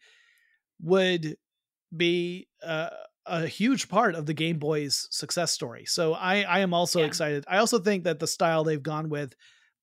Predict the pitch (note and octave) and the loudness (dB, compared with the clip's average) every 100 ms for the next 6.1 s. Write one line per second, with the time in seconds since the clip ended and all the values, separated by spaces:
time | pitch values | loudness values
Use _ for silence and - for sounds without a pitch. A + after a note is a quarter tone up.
0 | _ E3+ C#3 C#3+ E3 D#3+ C#3+ C#3 C3+ C3 | _ -4 -2 -2 0 0 -2 -8 -10 -10
1 | B2 A#2+ - C#3 _ _ _ _ _ - | -12 -16 -18 -20 _ _ _ _ _ 2
2 | A3 A3 - C4 C4+ B3+ A#3 A3+ - F#3 | 2 2 2 2 2 2 2 0 -2 -4
3 | F#3 G#3+ G#3+ G#3 G#3 A#3+ C4 C4 B3 A3+ | -2 2 2 2 2 2 2 2 0 0
4 | G#3 G#3+ G3+ G3+ F#3 F#3 A#3+ A#3+ F#3+ - | -2 -4 -4 -4 -4 0 0 0 -2 -4
5 | F3+ F3 F3 - F#3+ F3+ E3 - F3 D#3 | -4 -4 -4 -6 -6 -4 -4 -2 0 -2